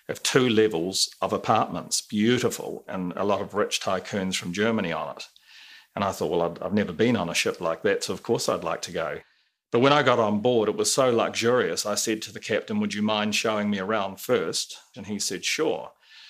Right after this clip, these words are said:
They had part of the Vienna choir there, and they were rehearsing in different rooms, and it was just so palatial. And anyway, we opened the ballroom doors.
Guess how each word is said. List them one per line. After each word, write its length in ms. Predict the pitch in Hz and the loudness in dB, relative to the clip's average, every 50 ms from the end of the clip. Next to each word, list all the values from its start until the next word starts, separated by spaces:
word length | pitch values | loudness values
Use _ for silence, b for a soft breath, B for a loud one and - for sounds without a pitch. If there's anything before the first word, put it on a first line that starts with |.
| B B B B B | B B B B B
They 80 | 101 95 | -4 -2
had 200 | 117 110 113 - | 0 -2 -2 -2
part 220 | - - 120 117 | -2 -2 -2 -2
of 80 | 113 101 | -4 -6
the 60 | 104 | -10
Vienna 420 | 95 101 104 104 107 110 110 104 101 | -8 -4 -2 0 0 0 0 -2 -4
choir 500 | - - - 113 107 107 120 123 123 110 | -6 -8 -6 -4 -2 -2 -2 -2 -4 -4
there, 420 | 92 92 87 - - - - - - | -6 -8 -8 -8 -10 -12 -14 -14 -8
and 140 | - 104 107 | -6 -4 -2
they 100 | 107 101 | 0 0
were 120 | 101 101 | 0 -2
rehearsing 600 | 98 104 104 - - 123 123 117 - - 104 107 | -2 -2 -4 -2 -2 0 0 0 0 -2 -4 -4
in 120 | 104 98 95 | -6 -6 -6
different 340 | 101 101 - - 95 90 92 | -6 -8 -8 -8 -10 -6 -2
rooms, 560 | 104 120 117 92 87 69 - - - - - - | 0 0 0 -2 -4 -8 -10 -8 -8 -8 -8 -8
and 260 | 98 98 95 87 - | -8 -8 -8 -6 -4
it 100 | 101 104 | -4 -4
was 200 | - 101 101 - | -4 -4 -6 -4
just 600 | - - 135 110 107 - - - - - - - | -2 -2 -2 -2 -2 -4 -6 -6 -6 -6 -4 -2
so 280 | - 117 113 113 107 101 | 0 0 2 2 0 0
palatial. 800 | 104 - 95 95 95 98 92 90 - - - 71 87 - - - B B B B B B B B B B B B B B B B B B _ _ _ _ - | -2 -4 -2 0 2 2 0 0 -2 -4 -6 -6 -8 -8 -8 -12 B B B B B B B B B B B B B B B B B B _ _ _ _ 0
And 100 | 131 143 | 4 4
anyway, 540 | 165 165 156 135 123 113 113 123 139 139 B B B B B B - _ _ _ _ _ _ _ _ _ _ - | 6 6 6 6 6 6 6 4 2 0 B B B B B B -20 _ _ _ _ _ _ _ _ _ _ 0
we 140 | 110 120 123 | 2 4 6
opened 280 | 131 127 127 135 117 | 4 4 2 0 0
the 60 | 107 104 | 0 2
ballroom 460 | 104 120 123 113 110 107 95 92 90 | 2 2 2 2 2 0 -2 -2 -4
doors. 560 | 90 82 76 - 50 - - - - - | -6 -6 -6 -8 -8 -8 -8 -8 -10 -12